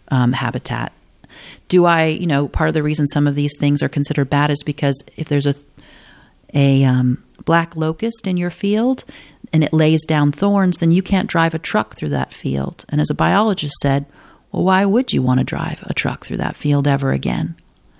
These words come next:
Because as soon as you start driving trucks through, you're squashing, for instance, insect, um, nests left and right, and birds, of course, too. Do I ever need to drive a vehicle through that land ever again?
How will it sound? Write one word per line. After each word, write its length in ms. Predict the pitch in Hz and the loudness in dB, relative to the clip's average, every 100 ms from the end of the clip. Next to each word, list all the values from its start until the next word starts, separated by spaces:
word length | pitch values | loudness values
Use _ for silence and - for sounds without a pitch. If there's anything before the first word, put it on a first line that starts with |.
| - - - | -20 -20 -8
Because 260 | 160 175 160 | -2 0 0
as 120 | 156 | 2
soon 140 | 180 | 2
as 120 | 170 160 | 2 2
you 80 | |
start 480 | 165 - 160 151 147 - | -2 -2 0 2 0 -4
driving 440 | - 147 143 139 139 | -2 2 2 0 -2
trucks 300 | - 170 - | -2 -4 -6
through, 140 | - 147 | -4 -2
you're 260 | 143 143 | 0 0
squashing, 640 | 143 - 147 139 - 135 131 | -2 -2 0 0 0 0 0
for 140 | 139 | 0
instance, 560 | 135 - 131 127 - - - - - - | -2 -2 -2 -2 -2 -6 -12 -20 -20 -2
insect, 640 | 165 160 - 127 - - - - | 0 2 0 -4 -6 -16 -14 -4
um, 400 | 131 131 127 139 | 0 0 2 2
nests 460 | 135 135 - - | 2 0 -4 -2
left 280 | 143 147 - | -2 -2 -2
and 120 | 131 | -2
right, 280 | 127 127 - | -2 -4 -6
and 260 | - 175 151 | -2 0 0
birds, 300 | 156 147 143 | 0 0 -4
of 100 | - | -10
course, 300 | - 127 - | -6 -6 -6
too. 280 | - 139 131 - - - - _ - | -4 -2 -4 -10 -20 -20 -20 _ -2
Do 120 | 170 | 2
I 140 | 175 | 4
ever 220 | 180 180 185 | 2 2 2
need 180 | 180 | 0
to 100 | 170 | 0
drive 500 | 156 175 170 175 180 | -4 0 2 2 2
a 60 | 170 | 0
vehicle 440 | 160 175 170 170 | 0 0 0 -2
through 220 | 151 - 165 | -4 -2 0
that 200 | 156 - | 0 0
land 280 | 151 147 143 | 2 2 2
ever 260 | 139 139 | 0 0
again? 440 | 135 131 131 - | -2 -2 -6 -8